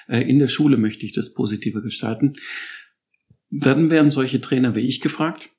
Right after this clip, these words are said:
um Programme zu erlernen, Techniken, Methoden zu erlernen, wie man sich selbst in eine positivere Stimmung bringt, wie man negative Emotionen besser aushält, Widerstandskraft stärkt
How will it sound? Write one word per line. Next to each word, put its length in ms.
um 580
Programme 440
zu 120
erlernen, 800
Techniken, 580
Methoden 500
zu 120
erlernen, 720
wie 120
man 280
sich 320
selbst 440
in 140
eine 80
positivere 560
Stimmung 380
bringt, 340
wie 160
man 540
negative 560
Emotionen 880
besser 320
aushält, 560
Widerstandskraft 920
stärkt 540